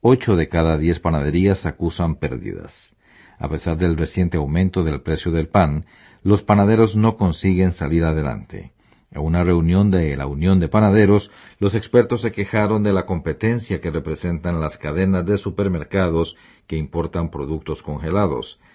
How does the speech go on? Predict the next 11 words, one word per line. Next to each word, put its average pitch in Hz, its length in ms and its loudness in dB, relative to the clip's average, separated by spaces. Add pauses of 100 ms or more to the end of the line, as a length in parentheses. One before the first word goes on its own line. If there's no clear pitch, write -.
(100)
sin 95 180 -4
olvidar 78 400 -2
el 92 100 -2
aumento 87 480 -4
de 98 80 -2
los 76 180 -8
precios 76 480 -6
de 73 120 -8
las 80 180 -6
materias 64 880 -12
primas. - 600 -10